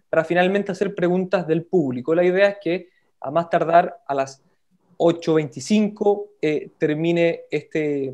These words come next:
este seminario. No me alargo más, le quiero dar la palabra a Gonzalo García, investigador de la Fundación Piensa, para sus primeros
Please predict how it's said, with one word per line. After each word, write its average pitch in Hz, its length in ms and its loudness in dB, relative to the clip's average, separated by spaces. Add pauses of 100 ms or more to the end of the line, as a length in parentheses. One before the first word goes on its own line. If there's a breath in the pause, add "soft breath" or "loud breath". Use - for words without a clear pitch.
(140)
este 143 240 -10
seminario. 135 520 -6 (680)
No 165 180 0
me 226 80 8
alargo 233 320 8
más, - 420 -2 (200)
le 160 180 0
quiero 175 200 4
dar 196 260 4 (540)
la 156 280 4
palabra 202 580 4 (120)
a 156 100 0
Gonzalo 151 460 0
García, 226 440 0
investigador 170 480 -2
de 175 60 -2
la 170 100 0
Fundación 165 440 -8
Piensa, 202 420 0
para 180 160 0
sus 160 160 -12
primeros 185 640 -6